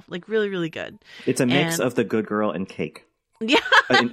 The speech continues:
Speaker 2: if we wanna compare it to Jennifer Aniston roles.
Speaker 1: Uh, there's, like, something a little bit more fun in there. Uh, right? Aren't, aren't The
Speaker 2: Sure.
Speaker 1: Good Girl and Cake, like, bummer, uh,
Speaker 2: Yes, they
Speaker 1: movies?
Speaker 2: are. Yes. Yeah.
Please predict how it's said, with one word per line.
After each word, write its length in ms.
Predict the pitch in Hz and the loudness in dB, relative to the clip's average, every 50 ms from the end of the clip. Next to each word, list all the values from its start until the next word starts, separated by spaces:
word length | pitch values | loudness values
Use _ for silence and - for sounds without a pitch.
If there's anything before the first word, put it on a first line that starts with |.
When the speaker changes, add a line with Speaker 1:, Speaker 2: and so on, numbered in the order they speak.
| 370 | -2
Speaker 2:
if 120 | 220 214 - | -2 2 2
we 100 | - - | 4 4
wanna 160 | 104 101 101 | 4 2 0
compare 320 | - 113 101 - 107 92 | 0 -2 -2 0 0 0
it 80 | 87 - | 0 -2
to 60 | - | -4
Jennifer 280 | - 104 92 92 90 90 | -2 -2 -2 0 -2 -2
Aniston 400 | - 156 143 - - - - - - | -4 -6 -8 -10 -12 -12 -12 -10 -8
roles. 240 | 82 76 - - - | -6 -6 -6 0 4
Speaker 1:
Uh, 440 | 349 349 370 370 370 370 370 359 339 370 | 6 8 8 8 8 8 6 6 4 4
there's, 240 | 453 440 453 440 | 4 4 4 4
like, 160 | 494 494 466 - | 2 0 0 2
something 320 | - 415 311 254 254 233 | 2 0 2 2 2 2
a 80 | 226 220 | 2 2
little 260 | 208 214 208 202 202 | 2 2 2 2 2
bit 160 | 208 180 156 | 2 0 -2
more 160 | 170 165 170 | -2 -4 -4
fun 400 | 170 - 170 151 151 143 160 165 | -2 -2 -2 -2 -2 -4 -6 -8
in 200 | 131 - 190 185 | -10 -8 -8 -6
there. 420 | 170 165 165 170 180 202 220 - - | -4 -4 -4 -4 -6 -6 -8 -10 -6
Uh, 540 | - - 226 208 208 196 190 190 190 185 185 | 0 2 4 4 4 4 4 2 0 0 -2
right? 260 | 190 208 226 294 294 | -2 -2 0 0 2
Aren't, 320 | - 269 359 440 440 - | 2 2 2 2 0 0
aren't 220 | - - 427 480 - | 2 2 2 2 0
The 80 | 415 | 0
Speaker 2:
Sure. 140 | - 339 - | 2 2 4
Speaker 1:
Good 80 | - - | 4 6
Girl 140 | 254 262 254 | 6 4 4
and 100 | 240 233 | 2 4
Cake, 260 | 320 233 220 - 220 | 4 4 4 4 2
like, 220 | 208 190 175 - _ _ | 2 0 0 -2 _ _
bummer, 720 | 208 202 - 202 196 196 208 208 208 214 220 226 240 226 - - | -20 -2 2 2 2 2 2 0 0 0 0 -2 -4 -4 -4 -4
uh, 540 | - 226 208 202 196 196 196 196 196 - - | -2 0 0 0 0 -2 -2 -4 -2 0 2
Speaker 2:
Yes, 180 | 165 101 - - | 2 2 0 -2
they 200 | 220 160 101 - | 0 0 0 2
Speaker 1:
movies? 160 | 226 262 269 | 0 0 0
Speaker 2:
are. 40 | 294 | 0
Yes. 360 | - - - - - - - | 0 -2 -2 -8 -10 -4 -2
Yeah. 160 | - - - | -2 -2 2